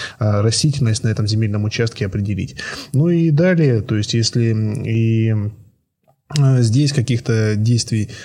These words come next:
а, не будет. Ну, да, кстати, в этом вопросе уже в дальнейшем включится управляющая компания для того, чтобы это, ам, решение реализовать. То здесь уже можно, ну, и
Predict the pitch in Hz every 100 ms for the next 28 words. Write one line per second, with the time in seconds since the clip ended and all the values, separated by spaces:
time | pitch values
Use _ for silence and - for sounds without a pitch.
0 | - - 107 104 104 107 110 113 139 123
1 | 107 147 139 - 143 135 139 131 135 131
2 | 135 139 127 120 120 127 120 110 - 113
3 | 117 107 110 117 107 104 - 110 110 107
4 | 123 104 139 117 104 107 101 98 101 -
5 | 98 - - - - 104 104 104 104 104
6 | 110 - 110 104 104 104 104 107 95 95
7 | - - - _ 143 165 156 127 151 147
8 | 127 135 135 139 127 120 110 - - -
9 | - _ _ - 160 160 120 120 120 113
10 | 104